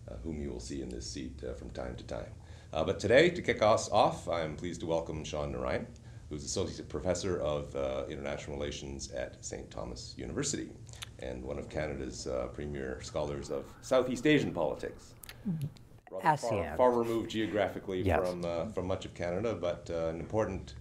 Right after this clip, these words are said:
Speaker 1: increasingly important part of the world.
Speaker 2: Yes.
Speaker 1: So you're, uh, on, doing a book at the moment, uh, which is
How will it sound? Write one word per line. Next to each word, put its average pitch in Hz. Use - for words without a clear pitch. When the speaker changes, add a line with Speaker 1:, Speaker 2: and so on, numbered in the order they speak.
Speaker 1:
increasingly 78
important 73
part 69
of 69
the 67
world. 73
Speaker 2:
Yes. 92
Speaker 1:
So 151
you're, 165
uh, 120
on, 69
doing 95
a 78
book -
at -
the -
moment, 85
uh, 82
which 71
is 71